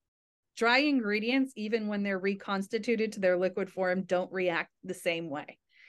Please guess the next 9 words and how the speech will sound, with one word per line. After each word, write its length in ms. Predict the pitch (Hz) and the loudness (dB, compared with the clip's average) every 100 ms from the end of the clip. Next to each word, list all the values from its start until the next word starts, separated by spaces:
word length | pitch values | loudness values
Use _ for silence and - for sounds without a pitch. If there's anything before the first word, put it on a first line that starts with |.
| - _ | -20 _
It's 180 | 214 208 | -2 0
essentially 480 | 214 220 208 208 196 | 0 2 2 4 2
a 60 | 185 | 2
whole 680 | - 214 208 202 202 196 - | 2 6 8 8 6 4 2
other 320 | 185 185 175 | 0 2 2
ball 260 | 160 160 160 | 0 -6 -6
game. 380 | - 160 170 190 _ - _ _ _ | -6 -8 -10 -14 _ -20 _ _ _
And 180 | 220 208 | 0 2
so 520 | - 220 208 196 | 6 8 8 6